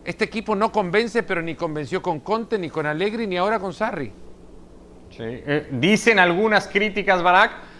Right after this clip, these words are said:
Speaker 2: que si a este equipo le quitas a Cristiano y le quitas sobre todo esta versión de Dybala que hemos visto después de que reiniciara el campeonato,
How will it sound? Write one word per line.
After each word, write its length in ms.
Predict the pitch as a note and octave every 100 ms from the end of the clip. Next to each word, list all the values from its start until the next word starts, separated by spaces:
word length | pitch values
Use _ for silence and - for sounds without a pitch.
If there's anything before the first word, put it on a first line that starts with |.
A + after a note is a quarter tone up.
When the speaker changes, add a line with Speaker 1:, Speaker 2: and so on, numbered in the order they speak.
| - -
Speaker 2:
que 140 | F3
si 100 | D3+
a 100 | F3 G#3+
este 180 | A3
equipo 400 | G#3+ A3 G#3+ E3
le 120 | D3+ C#3+
quitas 360 | G#3 G#3 G3+
a 100 | F3+
Cristiano 540 | E3+ D#3 F3 F#3+ F3 C#3+
y 20 |
le 160 | C#3+
quitas 360 | - G3+ G#3+ D#3+
sobre 280 | D#3+ D3+ D#3
todo 220 | F#3 A3
esta 220 | G#3 F#3
versión 340 | D#3+ D3 G3 G3+
de 100 | G3+
Dybala 480 | E3 D#3+ G3+ E3+ -
que 100 | F3+
hemos 180 | F3+
visto 360 | E3 G3 G3 D#3+
después 380 | C#3 C#3 D#3+ F#3+
de 100 | F#3+
que 120 | E3
reiniciara 400 | D3 D3 C#3+ F#3+
el 80 | F3+
campeonato, 640 | C#3+ C#3+ D#3+ F3 A3 -